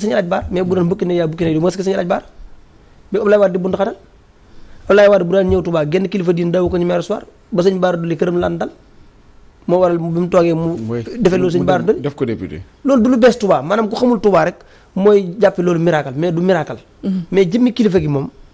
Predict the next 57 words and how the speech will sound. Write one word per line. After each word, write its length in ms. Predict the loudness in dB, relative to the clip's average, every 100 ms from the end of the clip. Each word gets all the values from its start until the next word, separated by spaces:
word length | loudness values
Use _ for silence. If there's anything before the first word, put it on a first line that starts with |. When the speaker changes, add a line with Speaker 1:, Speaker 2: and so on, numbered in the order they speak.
| _ 0
Speaker 1:
amul 160 | 2 2
benn 300 | -2 -2 -2
xaar 200 | -2 -2
ma 120 | -2
yàlla 200 | -2 -4
kenn, 340 | -4 -2 -2 -4 -4
ñëpp 200 | -2 -2
la 100 | 0
njaboote. 320 | 0 0 -2 -8 -4
Speaker 3:
Mhm. 240 | -2 -4 -8 -18 -20 -6
Speaker 1:
Sëñ 120 | -2
Mountakha 320 | 0 0 0 2
yoonam 280 | 4 4 2
newul 180 | -2
ci 60 | -2
politique. 340 | -2 -2 -4 -4
Ku 80 |
dégg 160 | 0 2
Speaker 3:
Mhm. 60 | 2
Speaker 1:
déclaration 500 | 0 0 -2 -2 -4
bi 80 |
njëkk 180 | -2 0
a 40 | 0
def 100 | 2
bi 80 |
ndoy 120 | 0 -2
xalifa 140 | -2 -2
général 140 | -2
murid 140 | -2 -8 _ _ -20 -4
mooy 140 | 2 2
mbiri 160 | 2 0
àdduna 240 | 0 0
yi 60 | 0
dama 120 | 0
ko 100 | 0
tëllu. 240 | 0 0 -2 -4
Speaker 3:
Mhm. 240 | -2 -2 -6 -16 -20 -16 -12 -12 -12 _ -4
Speaker 1:
Dama 140 | -2
ko 140 | 2 2
tëllu 180 | 4 4
wax, 100 | 4
tëllu 160 | 4 4
ma 100 | 4
ko. 100 | -2 -18 -10
Speaker 3:
Mhm. 180 | -8 -8 -10 -6 2
Speaker 1:
Dama 120 | 2
ci 100 | 2
ñëpp 200 | -2 -2 0
génne. 260 | 0 0 -8 -12 -12 -12 -18 -20 -20 -20 -20 _ _ -2
Maanaam 200 | 0 2
kon 120 | 2
ku 80 | 2
ko 80 | 2
ci 80 | 2
bëgg 140 | 4
a 20 | 4
dugal, 220 | 2